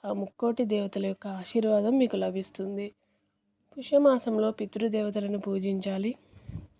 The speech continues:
అలాగే నల్ల నువ్వులతో మీ పితృదేవతలకు తర్పణాలు చేయండి.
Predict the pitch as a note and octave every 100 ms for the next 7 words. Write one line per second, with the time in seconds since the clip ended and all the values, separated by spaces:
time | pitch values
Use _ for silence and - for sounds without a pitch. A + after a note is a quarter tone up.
0 | - G3 G3 G3+ G#3 G3 G3+ A#3+ B3 A3+
1 | G#3+ G#3+ G#3 G3+ F#3+ F#3 G3+ G3 G#3 G#3
2 | G#3+ G#3+ G3 F#3+ G#3+ A3+ A3+ A3+ G3+ F#3+
3 | F#3+ G3+